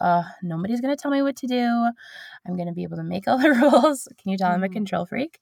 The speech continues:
Speaker 2: <laughs>
Speaker 1: Yeah, so basically I just sort of decided to make that move, um, because I saw the inquiries were there. The demand was there. I was turning away tons of people because I was working at this other job that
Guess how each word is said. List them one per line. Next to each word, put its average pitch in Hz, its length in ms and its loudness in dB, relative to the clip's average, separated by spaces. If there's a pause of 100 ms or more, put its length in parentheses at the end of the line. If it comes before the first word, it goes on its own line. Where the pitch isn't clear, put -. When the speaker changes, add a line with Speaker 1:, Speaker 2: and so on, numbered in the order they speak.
Speaker 2:
<laughs> - 0 - (640)
Speaker 1:
Yeah, 196 240 4
so 190 320 2
basically 196 600 -2
I 185 140 2
just 185 260 -6
sort 180 160 0
of 180 80 -4 (200)
decided 180 400 0
to 185 80 -4
make 175 160 -4
that 185 160 0
move, 233 400 -2 (260)
um, 180 220 -2
because 196 240 0
I 196 80 4
saw 196 240 2
the 196 120 2
inquiries 170 400 -4
were 165 100 -8
there. 160 280 0
The 170 80 -10
demand 170 380 -2
was 170 100 -8
there. 170 200 -2
I - 20 0
was 170 160 -8
turning 170 320 -6
away 170 240 -6
tons 170 340 -8
of 170 100 -14
people 175 240 -8
because 170 240 -10
I 170 100 -4
was 165 140 -8
working 160 360 -10
at 170 120 -10
this - 240 -12 (800)
other 247 220 4
job 185 460 2
that 175 340 4